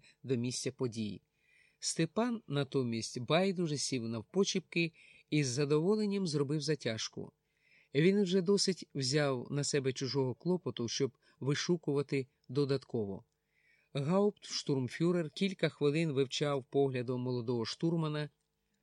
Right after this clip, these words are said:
а той стояв, виструнчившись, просто як на параді.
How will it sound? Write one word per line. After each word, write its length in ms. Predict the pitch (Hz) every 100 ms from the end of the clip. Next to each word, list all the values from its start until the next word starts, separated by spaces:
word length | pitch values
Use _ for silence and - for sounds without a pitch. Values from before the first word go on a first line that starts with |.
| _ _ _
а 140 | 156 160
той 380 | 214 240 220 -
стояв, 680 | - - 151 156 180 185 156 - -
виструнчившись, 1400 | 123 160 208 - 139 139 120 127 107 - 110 - - _ _ _
просто 600 | - 117 202 - - 180 -
як 260 | 143 143
на 120 | 147 147
параді. 560 | 143 123 107 98 -